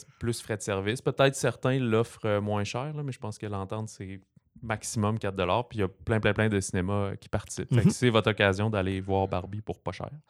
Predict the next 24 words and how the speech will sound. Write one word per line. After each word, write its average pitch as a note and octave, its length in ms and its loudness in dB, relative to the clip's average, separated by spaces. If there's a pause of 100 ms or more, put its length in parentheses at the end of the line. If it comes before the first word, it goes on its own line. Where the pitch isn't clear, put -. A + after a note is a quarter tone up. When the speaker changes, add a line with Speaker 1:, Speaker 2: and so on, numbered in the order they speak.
(340)
Speaker 2:
Tout C#3 180 6
à A2 80 4
fait. - 160 0 (240)
Speaker 1:
P-, - 80 0
tant G#2 280 4
mieux A2 220 8
pour, G#2 340 4
euh, F#2 160 8
votre F2+ 200 2
porte-monnaie, F#2+ 420 2
mais B2 140 -2
lui, G2 160 -6
ça - 180 -8
l'aidera F#2+ 560 -2
<laughs> - 480 0
moins C#3 340 8
vite B2+ 280 2
à A2 100 2
atteindre G#2+ 420 -2
huit G2 120 0
cents G2 480 4
millions G2+ 240 -2
de G2 60 -2
dollars. B2 280 -4